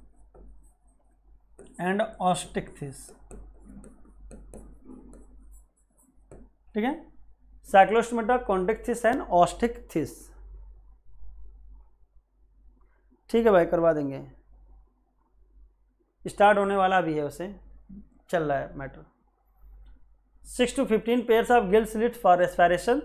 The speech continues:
Cyclostomes have a sucking and circular mouth without jaw। Their body is divide of scales and pair fit। डिवाइड मतलब होता है नहीं पाया जाता, एब्सेंट होना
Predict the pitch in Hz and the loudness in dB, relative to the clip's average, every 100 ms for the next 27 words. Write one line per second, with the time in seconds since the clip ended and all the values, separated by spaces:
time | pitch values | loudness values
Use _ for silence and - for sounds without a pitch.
0 | - - _ - 202 196 196 254 247 233 | -10 -20 _ 2 8 8 10 4 4 2
1 | 240 - 214 220 214 196 208 220 202 202 | 0 4 6 6 2 -2 -2 -4 -2 -2
2 | 190 165 175 202 202 190 202 170 165 160 | -2 -2 0 0 2 2 2 2 2 2
3 | 135 180 202 262 - - - - - 165 | 2 2 2 -2 -16 -20 -20 -20 -6 4
4 | 220 254 208 196 196 254 165 170 180 185 | 8 8 12 12 10 4 0 4 8 10
5 | 214 233 208 - - 208 165 - - - | 10 6 4 -4 0 2 2 -2 -14 -20
6 | _ _ 185 190 220 247 254 - 202 190 | _ _ -2 2 4 4 2 2 4 6
7 | 190 208 233 226 214 165 151 208 214 240 | 8 8 6 4 2 0 4 10 12 12
8 | 247 240 247 226 247 233 202 202 190 160 | 8 4 2 2 2 2 2 0 2 2
9 | 147 139 - 131 160 - 202 156 139 | 2 0 0 0 -2 -2 -4 -4 -6